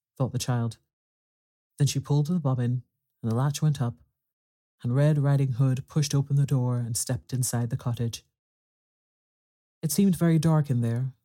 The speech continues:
after the bright sunlight outside, and all Red Riding Hood could see was that the window curtains and the bed curtains were still drawn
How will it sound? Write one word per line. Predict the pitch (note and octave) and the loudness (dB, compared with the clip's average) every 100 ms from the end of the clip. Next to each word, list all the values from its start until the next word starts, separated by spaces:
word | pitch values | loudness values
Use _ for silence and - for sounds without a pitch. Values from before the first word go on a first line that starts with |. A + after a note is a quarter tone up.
| - | -6
after | B2 - | -4 -4
the | A#2 | -6
bright | A2 B2+ A#2+ | -4 -2 -2
sunlight | - B2+ B2 A#2+ B2 | -4 -2 -2 -2 -4
outside, | A#2 - B2 B2 C3 _ _ _ _ _ _ _ | -4 -4 -2 -2 -6 _ _ _ _ _ _ _
and | C3+ | 0
all | C#3 D3 C#3+ | 4 4 4
Red | C3+ C3 | 2 0
Riding | B2+ C3 C3 B2 | 0 0 0 0
Hood | C3+ C3 | 0 -2
could | - | -4
see | A#2 - C3 C3 C3 - _ - | -4 -2 0 0 -4 -8 _ -6
was | B2 | -2
that | C3+ B2 | -2 -2
the | B2 | -4
window | A#2+ D3 D3 C#3+ | 2 2 4 2
curtains | D3 C#3+ C#3 C#3 C3 | 0 0 0 0 -2
and | A2+ | -4
the | |
bed | A2 D3+ | -2 -2
curtains | - C3 - C3+ C3 | -2 -6 -4 -4 -4
were | A2+ | -8
still | - C#3+ | -4 -2
drawn | D3 C3 B2 A#2+ | 0 0 0 -2